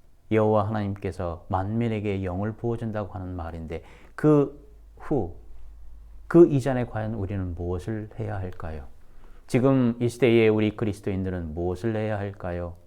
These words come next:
먼저 애곡하는 일인 줄 믿습니다.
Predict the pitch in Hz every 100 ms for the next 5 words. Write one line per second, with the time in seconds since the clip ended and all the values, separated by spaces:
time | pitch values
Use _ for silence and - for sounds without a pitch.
0 | - - - - - - - _ _ _
1 | - - - - - - _ - - -
2 | - - - _ - - - - 98 98
3 | 92 90 85 82 - 98 104 - 107 104
4 | 98 98 92 90 87 - 92 85 80